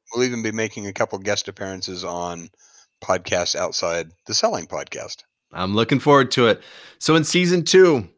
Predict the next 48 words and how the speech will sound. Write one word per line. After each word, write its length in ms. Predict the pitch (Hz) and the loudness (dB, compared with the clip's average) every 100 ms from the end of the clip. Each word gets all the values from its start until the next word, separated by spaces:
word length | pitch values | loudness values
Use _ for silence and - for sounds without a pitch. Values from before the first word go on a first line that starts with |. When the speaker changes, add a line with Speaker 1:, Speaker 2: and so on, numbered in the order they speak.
| _ _ _ | _ _ _
Speaker 2:
we 220 | 107 131 | -2 -2
realize 500 | 127 156 156 156 151 | 0 0 2 2 0
we 80 | 139 | -6
talk 320 | - 143 143 | 0 2 2
a 40 | 135 | -2
lot 160 | 139 | -2
about 280 | 139 135 127 | 0 -2 -2
theory. 220 | 143 139 | -4 -4
We're 140 | 131 120 | -4 -4
gonna 180 | 123 117 | -6 -6
continue 460 | 117 107 139 135 | -8 -6 -2 -2
to 120 | 127 | -4
go 220 | - 131 123 | -2 0 2
that 240 | 127 117 | 0 0
route. 240 | 113 113 113 | 0 0 0
We're 140 | 110 | -2
gonna 180 | 110 107 | -2 -4
continue 480 | - 98 131 131 131 | -6 -6 -2 -2 -2
to 200 | - - | -6 -6
talk 340 | - 117 - | -2 0 -2
about 340 | 95 107 110 92 | -6 -2 -2 -2
our, 240 | 98 95 90 | -4 -4 -6
the 140 | 101 | -4
new 160 | 104 120 | -2 -2
sales 320 | - 113 107 | 0 0 0
model. 360 | 101 104 117 - _ _ - | -2 -2 -6 -12 _ _ -4
And 100 | 110 | 0
as 220 | 113 120 | 0 0
we 80 | 120 | -2
speak 420 | 113 - 139 139 | -4 -2 -2 -2
with 200 | 123 113 - _ | -4 -4 -10 _
individuals, 840 | 107 113 104 113 110 110 123 123 - _ - | -2 0 2 0 0 0 0 -2 -10 _ -6
new 180 | 98 | 0
individuals 640 | 113 117 110 113 127 135 - | 2 2 0 -2 -2 -2 -4
and, 160 | 95 - _ _ | -6 -10 _ _
and 180 | - 101 | -6 -2
individuals 540 | 104 104 110 104 104 92 | 0 0 0 0 -4 -2
we've 80 | |
already 160 | 98 98 | 0 0
spoken 380 | - 101 95 104 | 0 -2 -2 -2
with 160 | 98 | -2
in 80 | 98 | -4
the 60 | 92 | -6
past, 440 | - 101 123 - - - - - | -2 0 -2 -4 -12 -20 -14 -4
we'll 120 | 107 | 0
get 240 | 110 90 | 0 0
their 320 | 110 117 120 | 2 4 4
take 400 | 113 - 101 92 | 0 0 0 0